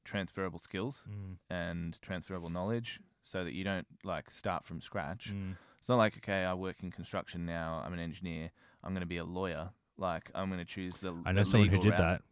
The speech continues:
Speaker 1: Yeah, but, like, that's a starting from scratch
Speaker 2: That's a
Speaker 1: situation.
Speaker 2: go get another degree at university kinda deal, yeah.
Speaker 1: Yeah, so that's a starting from scratch situation. It's, it's gonna be, you know,
Speaker 2: Yes and
Speaker 1: grinding you to a halt. But
Speaker 2: yes
Speaker 1: it,
Speaker 2: and no,
Speaker 1: it
Speaker 2: though.
Speaker 1: could end up being faster in the end,
Speaker 2: Yes
Speaker 1: but
Speaker 2: and no, though. So, like, there's a girl who currently works on my current work. She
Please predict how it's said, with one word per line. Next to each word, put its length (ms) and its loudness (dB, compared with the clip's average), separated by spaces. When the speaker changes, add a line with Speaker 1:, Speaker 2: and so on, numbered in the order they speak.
Speaker 1:
Yeah, 220 2
but, 180 -4
like, 280 -2
that's 240 -2
a 20 -10
starting 380 -2
from 160 -10
scratch 340 -2
Speaker 2:
That's 220 10
a 20 12
Speaker 1:
situation. 240 10
Speaker 2:
go 80 8
get 160 4
another 320 4
degree 380 2
at 80 -2
university 560 2
kinda 260 0
deal, 240 -2
yeah. 160 -4
Speaker 1:
Yeah, 220 0
so 160 -6
that's 180 -2
a 40 -8
starting 280 0
from 140 -12
scratch 260 -2
situation. 560 -6
It's, 160 -10
it's 180 -6
gonna 220 -2
be, 180 -6
you 120 -6
know, 100 -4
Speaker 2:
Yes 240 8
and 80 10
Speaker 1:
grinding 100 0
you 120 -2
to 200 -6
a 20 -4
halt. 340 -4
But 120 -4
Speaker 2:
yes 220 12
Speaker 1:
it, 60 10
Speaker 2:
and 100 12
no, 140 12
Speaker 1:
it 20 12
Speaker 2:
though. 240 10
Speaker 1:
could 100 6
end 140 2
up 100 2
being 180 0
faster 600 0
in 80 -4
the 140 -4
end, 240 -4
Speaker 2:
Yes 200 10
Speaker 1:
but 40 6
Speaker 2:
and 80 10
no, 160 12
though. 100 10
So, 160 4
like, 220 4
there's 180 2
a 60 2
girl 360 6
who 80 2
currently 340 2
works 240 0
on 60 0
my 540 0
current 420 -4
work. 300 -4
She 840 0